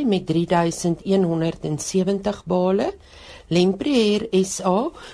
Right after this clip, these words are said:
met tweeduisend een honderd en negentien bale en Tianyu S A met tweeduisend en nege bale.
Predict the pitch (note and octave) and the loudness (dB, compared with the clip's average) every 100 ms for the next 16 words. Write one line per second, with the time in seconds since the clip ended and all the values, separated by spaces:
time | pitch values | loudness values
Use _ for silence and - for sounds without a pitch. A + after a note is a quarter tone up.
0 | - F3 F3+ G#3 A3+ G3 F#3 F#3 F#3+ F#3+ | -4 -4 0 2 2 4 0 0 -2 0
1 | G#3 G3+ F3+ F3+ F3+ F3 E3+ E3 F3+ G#3 | 2 2 2 0 0 0 2 2 -2 -4
2 | G#3+ A3 G#3+ F#3 F3+ F#3+ C#4+ F4+ - - | -4 0 0 2 2 2 0 -6 -18 -20
3 | - E3 D#3+ A#3+ C4 C4 A#3 G3+ G3+ F3+ | -4 -4 0 2 2 4 4 4 2 -2
4 | F3 - F3 E3 E3 D3+ - F3 F3 E3 | -2 -2 0 0 0 -2 -2 0 0 0
5 | D3+ D3 - D#3 D3 D#3+ C#3 C#3 - C#3 | -2 -2 -4 -4 -2 0 0 -2 -4 -6
6 | B2 A#2+ B2+ C3+ E3+ | -4 -6 -8 -10 -14